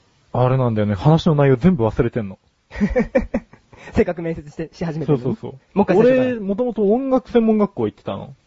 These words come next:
Speaker 1: でもその学校って写真の専門学校でも有名で。
Speaker 2: はい。あ、そうなんですか？はい。
Speaker 1: そう。だから、でも俺は音楽やってたんですよって言ったら、
Speaker 2: はい。
Speaker 1: なんか戻ってきたら、あ、小高さん、まあ、写真の学校出たっていうところまで話していただいて、
Speaker 2: <laughs>
Speaker 1: は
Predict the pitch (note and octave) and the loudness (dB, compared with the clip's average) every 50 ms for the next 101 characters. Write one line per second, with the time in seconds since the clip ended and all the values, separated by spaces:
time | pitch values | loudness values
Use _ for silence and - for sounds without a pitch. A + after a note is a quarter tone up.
0 | _ F3 D#3 C#3 - F3+ A3 A#3+ D4 D4+ - _ A#3+ B3 - A3+ - - F3+ - | _ 0 0 2 4 4 4 4 4 0 -4 _ -14 -14 -12 -14 -14 -12 -14 -14
1 | - C4 C#4 C4+ C4 A#3+ - A#3 A3 G#3+ G#3+ G3+ G3 F#3+ - _ - A#2 A2 G#2+ | -12 -14 -12 -10 -10 -8 -8 -8 -6 -6 -6 -6 -6 -8 -8 _ -6 -6 -4 -4
2 | G2+ G2+ G#2+ A2+ B2 C3 B2+ B2+ B2 A#2+ A#2 A2+ A#2+ A#2 G#2+ F#2+ - F#3 F#3+ D#4 | -6 -6 -4 -4 -2 -2 -2 0 2 2 4 4 4 4 4 4 2 2 2 2
3 | D#4 A#3+ D#3 - - C#3 E3+ D#3 - - _ _ - C3+ A#2+ A2 - - _ _ | 0 -2 -2 -4 -6 -6 -6 -6 -6 -8 _ _ -10 -8 -8 -8 -10 -12 _ _
4 | _ _ _ _ _ _ _ _ _ - - F3 D#3 D#3+ C#3+ C3 B2+ B2 A#2 A2 | _ _ _ _ _ _ _ _ _ -4 0 2 4 4 6 6 6 4 2 0
5 | A2 G2+ - - _ _ _ _ - E3 F#3 F3+ B3 B3 G#3 E3+ E3 F3 G3+ G3 | -2 -4 -8 -12 _ _ _ _ -10 -4 0 2 2 4 4 4 4 4 2 2
6 | G3 A#3 C4+ C4 A3 E3+ - C#3+ C3 - _ - F3+ D3+ C3 B2 A#2 - - D#3+ | 2 0 0 -2 -4 -4 -4 -4 -6 -6 _ -6 -6 -6 -4 -6 -6 -2 0 2
7 | F#3 F#3 - - B2 - - B2+ A2+ A2+ G#2+ G#2 - - D#3+ B2 - _ _ _ | 2 0 0 -4 -4 -4 -2 -2 0 2 2 2 2 2 2 2 0 _ _ _
8 | - D#3+ C#3+ - A#2 A2+ C3+ D3 F#3+ G3+ - - C3 - - A2 G#2+ G#2 G#2 G#2 | -10 -10 -6 -4 -2 -2 0 0 0 0 0 -4 -6 -4 -4 -2 -2 -2 -2 -4
9 | G#2 - _ _ _ _ - - _ - A3 B3 C4+ A3 F3+ D#3+ - C#3+ B2+ B2+ | -6 -12 _ _ _ _ -20 -4 _ 2 4 4 4 4 2 0 0 -2 -4 -6
10 | B2 B2 C3+ C#3+ F3 E3 C#3 B2 A2+ - - D3 - - E3 D#3 D3+ D3 C#3+ C#3 | -6 -10 -10 -6 -2 -2 0 -2 -2 -2 -4 -4 -4 -4 -4 -4 -2 -2 0 0
11 | C3+ C#3 C3+ C3+ C3 C3 C3 B2+ - - C3+ B2+ A#2+ B2 - A2+ G2+ - - A2+ | 2 2 2 2 2 4 2 2 2 0 -2 -2 -2 -2 -2 -2 -2 -2 -4 -6
12 | G#2 A#2 A#2 G#2+ A2+ A2+ A2 G#2+ G2+ F#2+ F#2+ G2+ B2 A2+ G#2+ G2+ - - G#2 - | -4 -4 -2 0 2 2 4 4 2 2 0 0 0 -2 -2 -4 -6 -10 -8 -6
13 | A#2 A2 A2+ A2+ A#2 - F#3+ G3+ F3 B2 G2+ - - - A#3+ - - A3+ - - | -2 -2 0 -2 0 4 4 4 4 4 2 -2 -4 -4 -6 -4 -6 -8 -10 -8
14 | - A3+ - - - G#3 F3 - - - - - - D4 G4 D4+ G3 F3 F#3 G#3 | -8 -8 -6 -4 -4 -4 -2 0 0 0 0 2 2 2 2 2 2 2 4 4
15 | A#3+ D4+ F#4+ | 6 6 6